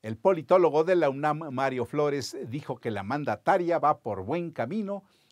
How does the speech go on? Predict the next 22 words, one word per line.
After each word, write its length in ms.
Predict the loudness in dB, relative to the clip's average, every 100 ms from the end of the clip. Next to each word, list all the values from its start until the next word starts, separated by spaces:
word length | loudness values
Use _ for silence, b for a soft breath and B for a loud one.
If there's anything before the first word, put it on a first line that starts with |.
| b
sobre 400 | 2 4 6 4
todo 320 | 4 4 4
porque 300 | -2 -4 -2
ha 60 | -2
escuchado 600 | -2 -8 -2 2 2 2
a 60 |
los 160 | -4 -8
ciudadanos, 760 | -6 -4 -4 -6 -8 -12 -16 b b
se 180 | -4
ha 80 | -2
enfocado 800 | -2 -4 -8 0 6 8 6 -4 _ -16
en 160 | -12
temas 340 | -4 -2 -2 -2
ambientales 840 | -2 -2 0 2 4 2 -4 -10 _ _
y 140 | -6
tiene 340 | -2 0 2 0
proyecto 680 | 4 4 4 0 0 -2
para 360 | 2 4 6 4
la 140 | 0
ciudad 460 | -2 -2 2 2 2 -10 -20
sin 320 | -12 -8 -6
depender 600 | -6 -6 -8 -6 -4 -4